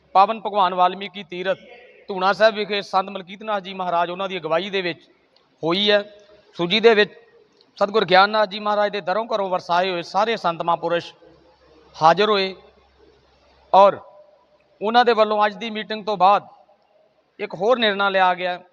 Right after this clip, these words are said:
ਕਿ ਛੱਬੀ ਮਈ, ਆਉਣ ਵਾਲੀ ਜਿਹੜੀ ਛੱਬੀ ਮਈ ਹੈ, ਉਸ ਦਿਨ ਜਿਹੜੀ ਇੱਕ ਵਿਸ਼ੇਸ਼ ਮੀਟਿੰਗ ਡੇਰਾ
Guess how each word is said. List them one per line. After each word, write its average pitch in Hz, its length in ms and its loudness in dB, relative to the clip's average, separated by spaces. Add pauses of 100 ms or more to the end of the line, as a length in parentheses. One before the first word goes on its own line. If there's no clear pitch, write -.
(800)
ਕਿ 220 80 -6
ਛੱਬੀ 202 400 -4
ਮਈ, 180 280 -4 (1160)
ਆਉਣ 196 200 2
ਵਾਲੀ 233 160 4
ਜਿਹੜੀ 233 200 -8
ਛੱਬੀ 180 320 -8
ਮਈ 165 300 -8
ਹੈ, 160 180 -8 (460)
ਉਸ 208 180 -2
ਦਿਨ 226 200 -6
ਜਿਹੜੀ 214 420 -2 (480)
ਇੱਕ 214 160 0
ਵਿਸ਼ੇਸ਼ 208 420 4
ਮੀਟਿੰਗ 190 400 -4 (1600)
ਡੇਰਾ 202 580 4